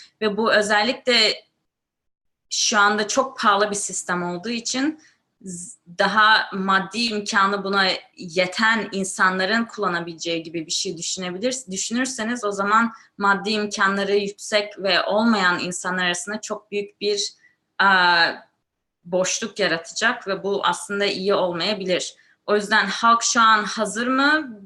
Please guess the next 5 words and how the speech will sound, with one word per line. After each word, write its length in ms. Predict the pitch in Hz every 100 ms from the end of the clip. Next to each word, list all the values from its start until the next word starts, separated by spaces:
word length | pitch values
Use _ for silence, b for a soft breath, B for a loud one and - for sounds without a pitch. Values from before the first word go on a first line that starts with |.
| 190 _ _ 233
bilmiyorum 840 | 247 233 175 165 165 226 339 403 b b b -
ama 400 | 214 226 226 196
bunun 320 | 220 233 240 - -
öyle 340 | 214 220 220
bir 340 | 226 214 190